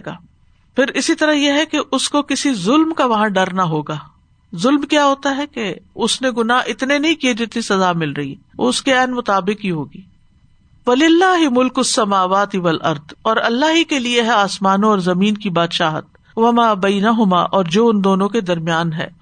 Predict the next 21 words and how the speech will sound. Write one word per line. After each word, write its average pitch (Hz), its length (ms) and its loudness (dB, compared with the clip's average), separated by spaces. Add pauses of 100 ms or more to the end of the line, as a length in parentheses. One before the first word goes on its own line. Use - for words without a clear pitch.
"وَإِلَيْهِ 220 560 2
الْمَصِيرُ"، 233 560 2
اور 208 100 2
اسی 214 240 0
کی 233 120 -4
طرف 180 280 -2
لوٹنا 143 320 -2
ہے۔ 156 320 -12 (640)
تو 214 80 -2
پچھلی 240 380 0
آیت 233 300 0
میں 247 120 -2
تردید 226 480 -4
کی 220 200 -8
گئی 196 160 -2
تھی 233 220 -14 (720)
اور 185 480 -2 (260)
وہاں 190 260 0
پر 208 160 0
"واللہ 185 280 2
علی 208 320 2